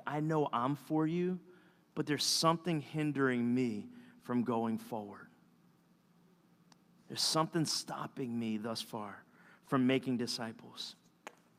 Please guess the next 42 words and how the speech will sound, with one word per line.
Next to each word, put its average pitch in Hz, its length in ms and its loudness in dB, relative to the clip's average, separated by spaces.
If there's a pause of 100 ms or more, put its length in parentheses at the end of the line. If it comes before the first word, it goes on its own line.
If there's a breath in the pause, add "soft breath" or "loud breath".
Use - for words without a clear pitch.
(1160 soft breath)
And 120 100 -6
I 123 60 0
wanna 123 180 2
see 120 200 -6
that 110 200 -10
change." 98 540 -14 (1300 soft breath)
And 139 80 2
as 151 160 4
you 160 80 2
pray 180 340 6
that 165 240 6
prayer, 131 380 4
invite 156 520 6
people 190 380 4
around 175 320 8
you 165 80 4
to 165 60 8
be 165 140 8
a 156 40 6
part 170 300 6
of 147 100 2
that 180 240 4
story. 165 520 2 (340 loud breath)
Invite 170 340 6
somebody 196 400 6
to 190 100 6
text 196 380 4
you 190 80 2
with 180 160 6
an 175 60 4
accountability. 180 720 6 (180 loud breath)
Invite 175 280 8
somebody 208 300 6
to 202 120 10
encourage 190 520 6
you. 165 60 8
If 135 80 0
you 175 80 6
don't 196 140 10
have 180 140 4
anybody 196 340 6
else, 190 240 10